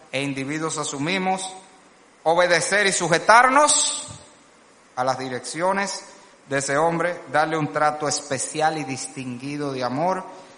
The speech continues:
que tiene que ver, como le dije, desde hacerle saber lo valioso que son para nosotros,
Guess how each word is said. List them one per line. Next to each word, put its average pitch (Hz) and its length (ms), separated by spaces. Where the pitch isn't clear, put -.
que 123 120
tiene 147 300
que 139 100
ver, 143 200
como 131 220
le 123 120
dije, 127 240
desde 123 280
hacerle 135 360
saber 147 680
lo 131 120
valioso 135 460
que 123 80
son 131 220
para 127 200
nosotros, 156 680